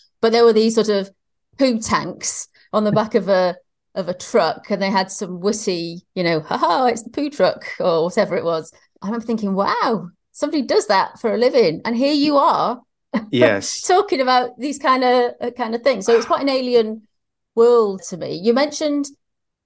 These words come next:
Speaker 1: just so we get, so, you know, for me and anyone else, you've got septic tanks,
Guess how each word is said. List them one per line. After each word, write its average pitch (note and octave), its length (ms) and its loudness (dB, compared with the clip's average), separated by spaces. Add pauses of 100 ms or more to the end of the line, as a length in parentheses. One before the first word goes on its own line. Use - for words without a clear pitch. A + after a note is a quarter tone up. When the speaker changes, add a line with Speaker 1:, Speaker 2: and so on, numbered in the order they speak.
(300)
Speaker 1:
just G3+ 180 -2
so G#3 80 2
we F#3+ 80 2
get, - 260 -2 (280)
so, F3+ 440 0
you F#3 80 -8
know, C#3+ 140 -6 (120)
for G3 120 0
me F#3 180 2
and F3+ 140 2
anyone F3 240 0
else, D#3 180 -2
you've E3+ 100 -6
got - 260 0 (120)
septic - 420 -2
tanks, - 720 -2